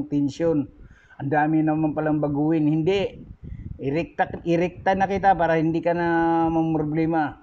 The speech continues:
To, click mo lang to. Wireless lan. Yan lang kailangan mo eh. Oh. Tapos, hindi kita pahirapan, dadali lang kita sa wireless lan, basic, basic settings.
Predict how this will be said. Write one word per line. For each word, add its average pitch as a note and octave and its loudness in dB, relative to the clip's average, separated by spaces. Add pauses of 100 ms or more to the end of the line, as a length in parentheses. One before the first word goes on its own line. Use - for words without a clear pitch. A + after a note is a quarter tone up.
(160)
To, D#3 0
click E3 -4
mo E3+ -2
lang E3+ -2
to. F3+ 0 (560)
Wireless D#3+ 0
lan. F3+ 4 (960)
Yan C#3+ -2
lang E3+ -2
kailangan F#3 0
mo G3+ -4
eh. D#3 0 (320)
Oh. A#2+ -8 (400)
Tapos, - -4 (140)
hindi E3+ -2
kita - -6
pahirapan, G#3 -2
dadali F3 0
lang F#3 -4
kita F3+ -4
sa F3+ 0
wireless F3 0
lan, F3 0
basic, E3+ -2 (600)
basic D#3 -2
settings. E3 -4